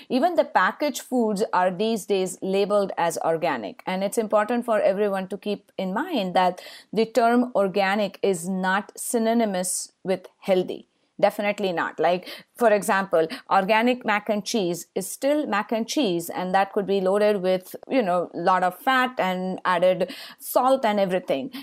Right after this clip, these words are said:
Organic candy is still a candy, and eating in excess, just like conventional sugar, it's not good for you. So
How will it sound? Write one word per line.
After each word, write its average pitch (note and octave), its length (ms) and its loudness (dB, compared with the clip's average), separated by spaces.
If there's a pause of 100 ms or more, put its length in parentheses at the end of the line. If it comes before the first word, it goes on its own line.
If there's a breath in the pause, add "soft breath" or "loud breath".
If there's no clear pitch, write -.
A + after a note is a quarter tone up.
(160 loud breath)
Organic A#3 520 2
candy G3+ 420 0 (100)
is G#3 140 2
still D4 420 0
a A3+ 80 0
candy, B3 760 -2 (200 soft breath)
and G3 380 0
eating C#4 380 2
in G#3+ 240 0 (100)
excess, F#3+ 680 2 (240 soft breath)
just A#3 260 0
like G#3+ 200 2
conventional A#3+ 580 2
sugar, F#3+ 440 2
it's - 240 -4
not G3+ 240 -2
good G#3 160 -2
for F3 200 0
you. B2+ 240 -2
So F#3+ 360 4